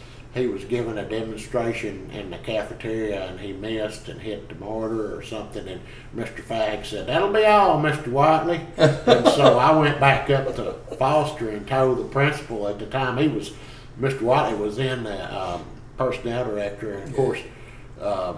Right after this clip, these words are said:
Speaker 1: they were talking about tearing the building down, and
Speaker 2: Yeah.
Speaker 1: they got this fund up to save that old building, and Watley just didn't know where, who had done told on him, and I told him Cotton,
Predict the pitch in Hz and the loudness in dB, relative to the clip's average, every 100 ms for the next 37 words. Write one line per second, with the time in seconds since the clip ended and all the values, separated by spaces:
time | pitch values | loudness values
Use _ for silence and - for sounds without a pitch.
0 | - 120 104 107 117 113 107 - 131 117 | -4 -2 -2 -4 -6 -6 -8 -6 -4 -4
1 | 107 107 107 110 107 101 104 113 113 104 | -4 -8 -6 -6 -6 -6 -4 -4 -6 -8
2 | 90 87 - - - - - 113 110 117 | -10 -14 -14 -14 -16 -12 -2 2 2 2
3 | 120 110 - 113 - - 123 123 107 110 | 0 -4 -4 -6 -6 -4 -2 -2 -2 -2
4 | 107 - - 127 113 110 110 107 107 101 | -4 -8 -6 -2 0 0 0 0 0 -2
5 | 117 117 113 104 107 110 - - - 120 | -4 -2 -4 -6 -8 -10 -12 -6 2 2
6 | 131 107 107 101 - 113 104 110 98 113 | 2 0 -2 -4 -2 -2 -2 -4 2 4
7 | 117 110 113 - 113 127 127 104 87 87 | 4 2 0 -8 0 6 8 6 2 -2
8 | 110 98 120 117 110 92 92 95 95 76 | 0 2 2 4 2 0 -2 -4 -6 -6
9 | 95 101 101 123 117 120 98 - 98 104 | -6 -6 -4 -2 0 0 -2 -4 -2 -2
10 | - 87 | -4 -8